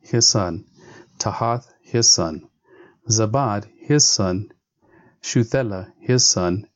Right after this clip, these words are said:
and Ezer, and Eliad, whom the men of Gath, who were born in the land, killed because they came down to raid their livestock.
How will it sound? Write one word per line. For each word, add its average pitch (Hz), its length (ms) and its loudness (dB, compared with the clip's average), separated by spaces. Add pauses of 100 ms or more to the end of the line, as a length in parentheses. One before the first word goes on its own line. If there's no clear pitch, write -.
and 107 180 0
Ezer, 101 460 0 (400)
and 117 140 0
Eliad, 95 500 0 (520)
whom 117 580 0
the 113 180 -2
men 110 180 2
of 127 100 0
Gath, 104 360 -2 (420)
who 113 160 -2
were 104 140 2
born 120 440 0
in 131 140 2
the 143 100 4
land, 95 460 -2 (360)
killed 107 440 0
because 98 340 -2
they 95 120 -2
came 117 300 0
down 95 260 -2
to 104 120 -2
raid 95 420 -4
their 98 160 -2
livestock. - 560 -8